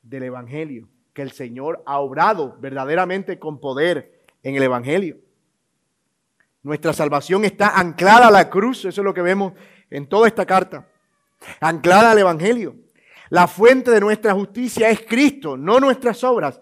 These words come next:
Somos lo que somos por lo que Él ha hecho y no lo que nosotros hemos hecho o hagamos.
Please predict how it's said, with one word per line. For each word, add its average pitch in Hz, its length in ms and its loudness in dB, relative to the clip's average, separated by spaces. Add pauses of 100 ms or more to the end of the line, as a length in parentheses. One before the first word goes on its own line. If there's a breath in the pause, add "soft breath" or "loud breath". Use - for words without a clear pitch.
(300 soft breath)
Somos 285 480 4
lo 247 160 6
que 208 100 -2
somos 202 380 0
por 190 160 -2
lo 180 100 0
que 180 220 -2
Él 233 320 8
ha 190 140 4
hecho 208 460 2
y 202 140 -6
no 226 300 4
lo 185 120 0
que 170 120 -4
nosotros 190 560 -6
hemos 220 340 0
hecho 143 340 -10
o 170 140 0
hagamos. 165 540 0